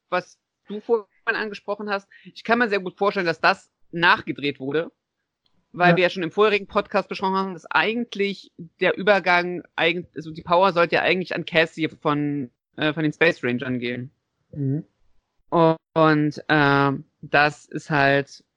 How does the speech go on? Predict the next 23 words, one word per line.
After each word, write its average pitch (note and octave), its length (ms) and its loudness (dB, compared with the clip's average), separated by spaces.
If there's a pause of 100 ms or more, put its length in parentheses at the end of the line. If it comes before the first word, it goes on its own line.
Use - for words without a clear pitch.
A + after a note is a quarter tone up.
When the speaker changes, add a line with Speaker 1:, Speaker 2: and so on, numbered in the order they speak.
(520)
Speaker 1:
äh, D#3 140 0
nicht D#3+ 160 -4
passiert G3+ 520 2
und E3+ 120 -4
deswegen E3+ 640 -2
musste, F3 260 -2
äh, - 500 -6 (360)
Melody E3 400 0 (280)
Perkins F#3+ 300 2
wurde F3 120 4
ja D#3+ 100 2
relativ E3+ 360 0
kurzfristig - 560 0
gefunden, A#2+ 520 -6 (840)
äh, D#3 60 2
als D#3 300 4
jemand, C#3+ 460 0
der, C3+ 180 6
der C3 720 0
die D3+ 120 -4
Rolle C#3+ 260 4
übernehmen B2+ 420 2
kann. A#2+ 360 -6